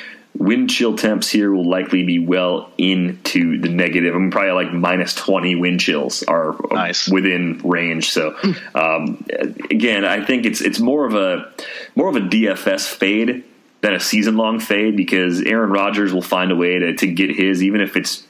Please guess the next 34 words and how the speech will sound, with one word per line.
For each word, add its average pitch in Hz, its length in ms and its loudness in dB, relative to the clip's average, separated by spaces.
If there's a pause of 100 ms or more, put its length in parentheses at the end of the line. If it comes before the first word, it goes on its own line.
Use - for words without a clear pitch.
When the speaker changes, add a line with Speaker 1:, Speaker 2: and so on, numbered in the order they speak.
(140)
Speaker 1:
two 110 240 2
thirty 98 480 2
and 82 260 -4
two 107 220 2
T 110 200 2
Ds. 113 400 0 (520)
Compared 117 360 0
to 143 60 2
some - 160 2
of 127 80 2
the - 80 0
other 104 220 0
quarterbacks 98 640 0
on 95 140 0
the 95 60 2
board 92 380 0
this 80 240 -2
week 82 260 0
who 87 100 0
have 85 320 0 (800)
equally 104 640 2 (140)
significant 101 640 0
weather 95 240 0
problems 101 520 0
and 98 300 0
or, 98 420 0 (340)
uh, - 240 0
either 85 340 0 (180)
bad 101 280 0
supporting 101 440 0
casts 95 460 -2
and 90 320 -2
tough - 240 -2
matchups, 110 720 0